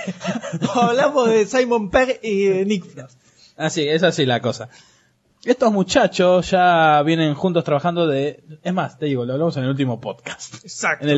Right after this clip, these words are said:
Speaker 1: Pero fue
Speaker 2: diecinueve.
Speaker 1: hace treinta y cinco mil años,
Speaker 2: Así
Speaker 1: nadie
Speaker 2: que
Speaker 1: se
Speaker 2: el público
Speaker 1: acuerda de
Speaker 2: sabe,
Speaker 1: eso.
Speaker 2: claro. Vienen de la serie de, de Office, ¿no?
Speaker 1: No.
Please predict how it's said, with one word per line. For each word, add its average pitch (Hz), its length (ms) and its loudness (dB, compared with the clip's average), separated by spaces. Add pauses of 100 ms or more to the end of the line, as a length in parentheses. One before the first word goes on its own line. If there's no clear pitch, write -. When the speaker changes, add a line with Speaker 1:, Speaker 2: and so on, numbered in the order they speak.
(120)
Speaker 1:
Pero 262 180 2
fue 233 80 0
Speaker 2:
diecinueve. 302 40 4
Speaker 1:
hace 254 200 -2
treinta 208 380 -8
y - 20 -10
cinco 220 340 -2
mil 247 180 -2
años, 180 320 -2
Speaker 2:
Así 208 40 0
Speaker 1:
nadie 262 140 2
Speaker 2:
que 196 40 -4
Speaker 1:
se 190 100 0
Speaker 2:
el 190 40 -2
público 214 300 0
Speaker 1:
acuerda 185 200 2
de 120 120 -2
Speaker 2:
sabe, 165 160 -8
Speaker 1:
eso. 131 80 -14
Speaker 2:
claro. 113 220 -12 (1080)
Vienen 185 320 -2
de 170 80 4
la 156 140 2
serie 131 1500 0
de, 117 440 -8
de 139 140 0
Office, 175 260 -4
¿no? 113 220 -8 (540)
Speaker 1:
No. 170 400 0